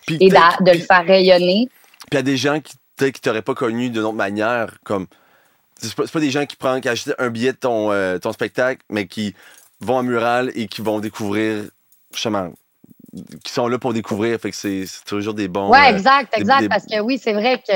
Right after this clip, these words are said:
Speaker 2: euh, ce qui est, ce qui est cool aussi avec le Festival Mural, c'est que, euh, c'est, pendant le festival, la rue, tu sais,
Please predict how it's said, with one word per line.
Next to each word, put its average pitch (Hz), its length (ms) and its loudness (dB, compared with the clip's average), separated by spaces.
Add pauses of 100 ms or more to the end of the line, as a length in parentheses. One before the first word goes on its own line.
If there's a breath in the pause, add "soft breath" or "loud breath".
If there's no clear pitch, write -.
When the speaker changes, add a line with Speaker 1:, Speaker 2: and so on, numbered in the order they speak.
Speaker 2:
euh, 175 640 -2
ce - 100 -16
qui - 140 -2
est, 208 100 6
ce - 80 -10
qui - 140 0
est 196 60 2
cool 240 200 2
aussi 214 180 2
avec 208 140 4
le 185 60 2
Festival 185 320 4
Mural, 196 320 6
c'est 180 100 0
que, 175 680 8
euh, - 40 0
c'est, 82 420 -2 (600)
pendant 208 260 8
le 226 60 4
festival, 233 640 8
la 190 220 8
rue, 254 500 0
tu - 80 -16
sais, 233 200 4